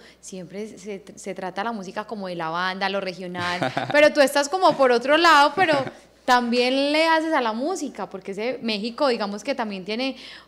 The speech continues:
Speaker 1: una amplia oferta musical
Speaker 2: Total.
Speaker 1: gigante.
Speaker 2: Sí, total. Y de hecho, eh, es interesante porque en algún momento yo, yo también soy director musical, me ha tocado ser director, arreglista, productor,
Speaker 1: Ujú.
Speaker 2: componer para otros artistas,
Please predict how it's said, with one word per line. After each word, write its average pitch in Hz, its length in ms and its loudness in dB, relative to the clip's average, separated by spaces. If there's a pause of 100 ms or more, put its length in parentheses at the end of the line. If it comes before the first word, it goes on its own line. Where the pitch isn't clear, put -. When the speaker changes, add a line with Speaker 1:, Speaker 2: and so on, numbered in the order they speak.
(120)
Speaker 1:
una 277 480 2
amplia 262 400 -2
oferta 254 520 -2
musical 208 360 -6
Speaker 2:
Total. 208 260 2
Speaker 1:
gigante. 220 720 -4
Speaker 2:
Sí, - 160 -10
total. 117 440 -4 (380)
Y 120 120 0
de 123 120 6
hecho, 185 460 4
eh, 123 600 2 (120)
es 131 140 -4
interesante 175 500 4
porque 143 460 -2
en 120 100 -4
algún 120 220 -2
momento 147 400 -2
yo, 127 240 -2
yo 131 120 -2
también 139 240 4
soy 127 600 2 (720)
director 120 320 0
musical, 120 540 4
me 117 100 4
ha 113 60 0
tocado 113 320 4
ser 107 240 -2
director, 107 380 0
arreglista, 104 1040 0
productor, 107 560 2
Speaker 1:
Ujú. 202 360 -12
Speaker 2:
componer 107 480 0
para 107 140 -4
otros 107 220 -8
artistas, 107 600 -6